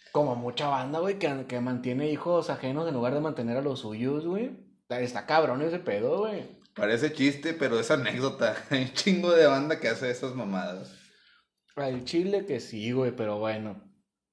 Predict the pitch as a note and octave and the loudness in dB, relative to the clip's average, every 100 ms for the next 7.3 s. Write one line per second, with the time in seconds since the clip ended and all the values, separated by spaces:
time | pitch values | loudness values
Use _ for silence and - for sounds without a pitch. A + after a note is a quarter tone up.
0 | _ _ A#2 A2 A2 - A#2+ C3 E3 F3+ | _ _ -6 -4 -4 -2 2 2 4 4
1 | F#3+ C#3 D#3 C#3+ A#2 A2+ D#3+ F#3+ D#3 B2 | 4 2 2 0 -2 4 4 6 4 2
2 | - - _ _ A#2+ A2+ C3+ D3+ D3 C3+ | -2 -16 _ _ -4 -2 0 0 0 -2
3 | C#3+ D#3 E3+ D#3+ D#3+ E3 E3 E3 F#3+ E3+ | -4 -2 2 2 0 0 0 2 0 -2
4 | - - - - - - - - - _ | -4 -18 -18 -16 -16 -18 -20 -20 -20 _
5 | C#3+ B2+ C3 B2+ B2+ B2 B2 B2 A#2+ B2 | -4 0 2 2 2 0 -2 -2 0 2
6 | A#2 B2+ D3 D#3 D3+ C3+ D#3 D#3 A#2+ A2 | 2 2 6 4 4 0 2 4 4 0
7 | G2+ G2 | -2 -6